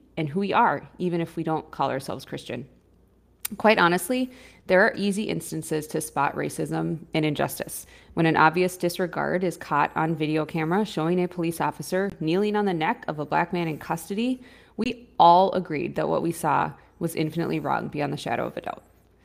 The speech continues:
Where we disagreed was how we react,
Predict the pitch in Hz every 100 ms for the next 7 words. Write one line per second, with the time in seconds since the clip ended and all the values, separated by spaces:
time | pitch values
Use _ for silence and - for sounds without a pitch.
0 | - - _ - 185 196 196 180 180 208
1 | 170 165 165 151 - 147 147 143 139 170
2 | 214 214 -